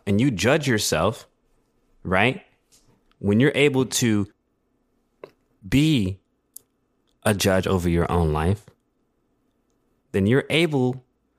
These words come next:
to become more aware. You're able to raise your own awareness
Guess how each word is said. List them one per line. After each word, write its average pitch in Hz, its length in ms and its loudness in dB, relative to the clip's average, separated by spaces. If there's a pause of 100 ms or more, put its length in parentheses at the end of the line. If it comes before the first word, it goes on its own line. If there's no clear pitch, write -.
(440)
to - 160 -2
become 120 720 0 (800)
more 107 180 4
aware. 156 320 4
You're 98 100 2
able 139 180 0
to 139 120 0
raise 147 540 0 (800)
your 143 340 4
own 156 340 4
awareness 180 800 0